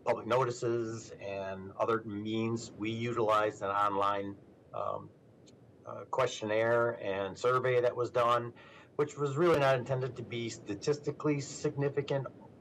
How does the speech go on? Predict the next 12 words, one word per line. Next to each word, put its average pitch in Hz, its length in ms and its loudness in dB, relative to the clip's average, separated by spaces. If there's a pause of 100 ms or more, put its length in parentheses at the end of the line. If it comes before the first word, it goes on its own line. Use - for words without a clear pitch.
(460)
but - 200 2
meant 123 300 2
more 120 320 6
to 113 300 -6
try 117 340 2
to 110 320 -2
solicit 110 640 0 (300)
some 113 240 0
of 107 100 2
the 101 340 6
higher 110 420 4
level 104 540 0